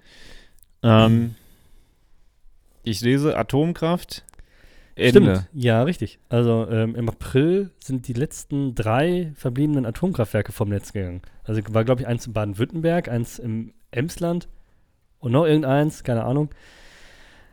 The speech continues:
Speaker 2: Ja, vielleicht mal als kleiner Gedankenstoß. Ich glaub, in China werden über dreißig aktuell neu gebaut.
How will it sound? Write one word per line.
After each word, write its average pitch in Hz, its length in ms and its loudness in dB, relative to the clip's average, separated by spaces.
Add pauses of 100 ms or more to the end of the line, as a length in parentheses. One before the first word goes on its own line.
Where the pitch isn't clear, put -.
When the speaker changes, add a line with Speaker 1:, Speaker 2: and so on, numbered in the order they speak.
(720)
Speaker 2:
Ja, 127 260 0 (580)
vielleicht 147 260 2
mal 135 120 2
als 120 120 0
kleiner 120 260 0
Gedankenstoß. 139 600 0
Ich 127 120 -2
glaub, 120 160 0
in 117 100 0
China 143 320 0
werden 123 460 0 (300)
über 151 220 2
dreißig 123 580 0
aktuell 123 320 -4
neu 123 240 2
gebaut. 95 500 -2